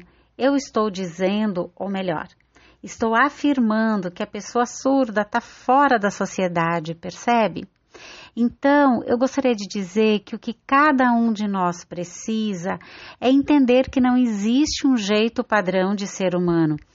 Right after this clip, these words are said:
Existe a singularidade de cada um de nós dentro da heterogeneidade do humano. E assim, nesta sociedade em que vivemos,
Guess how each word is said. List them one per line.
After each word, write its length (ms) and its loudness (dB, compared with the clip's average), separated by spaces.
Existe 440 0
a 60 0
singularidade 1000 2
de 120 -2
cada 360 0
um 120 0
de 160 -4
nós 440 0
dentro 600 2
da 100 2
heterogeneidade 1080 0
do 120 -4
humano. 540 0
E 140 -2
assim, 460 0
nesta 500 2
sociedade 880 0
em 60 0
que 160 -6
vivemos, 800 0